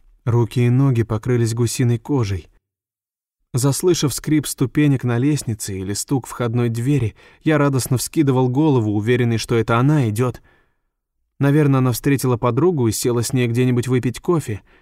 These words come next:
или решила сходить на лекцию, а потом в библиотеку,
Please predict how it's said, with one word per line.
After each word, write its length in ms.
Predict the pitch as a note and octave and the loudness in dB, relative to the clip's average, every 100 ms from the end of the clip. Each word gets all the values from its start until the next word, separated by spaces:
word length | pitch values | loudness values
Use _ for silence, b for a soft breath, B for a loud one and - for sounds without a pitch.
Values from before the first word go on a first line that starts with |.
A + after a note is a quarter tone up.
| b b | b b
или 180 | G#3+ F3 | 0 2
решила 400 | C#3+ B2 F3+ D3 | 4 2 2 2
сходить 400 | - A#2 C3 C3 | 0 0 0 0
на 80 | A2 | 0
лекцию, 480 | A2+ C#3+ - A2+ | 2 0 -2 -4
а 40 | G2 | -2
потом 260 | G#2+ B2 | -2 0
в 80 | A2+ | 2
библиотеку, 800 | B2 A2+ A2+ G#2+ - C#3+ B2+ G#2+ | 2 2 2 0 0 -2 -2 -8